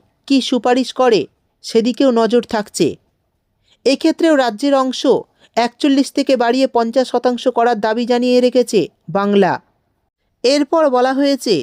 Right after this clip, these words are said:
ভোটমুখী বাজেটে চমক থাকবে, এটাই স্বাভাবিক।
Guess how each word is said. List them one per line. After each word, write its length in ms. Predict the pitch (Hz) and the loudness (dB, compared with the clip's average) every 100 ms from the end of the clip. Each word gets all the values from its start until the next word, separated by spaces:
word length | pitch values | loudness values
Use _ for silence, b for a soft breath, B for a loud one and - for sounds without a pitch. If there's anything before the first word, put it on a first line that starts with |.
| - - | -6 -6
ভোটমুখী 560 | 196 240 277 277 254 285 | -2 -2 -2 -4 0 0
বাজেটে 360 | 240 240 262 | 0 -2 -2
চমক 320 | 277 240 247 254 | -2 0 -2 -2
থাকবে, 320 | 269 240 240 240 | -4 -2 -2 0
এটাই 280 | 226 247 254 | 0 0 0
স্বাভাবিক। 480 | - 226 220 185 | -2 -4 0 -2